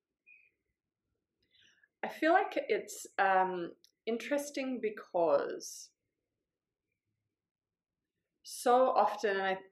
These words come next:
think this speaks to what you were saying, Seba, s-, so often when it comes to our quest for a sense of belonging, what we're searching for is to have our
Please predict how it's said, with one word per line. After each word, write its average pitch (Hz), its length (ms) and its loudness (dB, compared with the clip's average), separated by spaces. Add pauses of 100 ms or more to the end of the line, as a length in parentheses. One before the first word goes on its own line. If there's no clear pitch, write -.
think 220 180 -2
this 208 140 -8
speaks - 320 -6
to 190 80 -4
what 180 160 2
you 185 60 0
were 185 60 0
saying, 185 340 -4
Seba, 156 400 2
s-, - 200 -8
so - 340 0
often 185 440 0
when 175 100 -2
it 170 240 -6
comes 185 460 -4 (160)
to 170 460 0 (760)
our 165 760 4 (540)
quest - 540 -2
for 190 160 4
a 175 60 0
sense 170 420 -2
of 175 100 -10 (100)
belonging, 156 720 -2 (520)
what 185 220 8
we're 190 120 4
searching 190 640 4 (140)
for 165 420 4
is 170 160 -4
to - 140 -10
have 165 320 2
our 165 240 6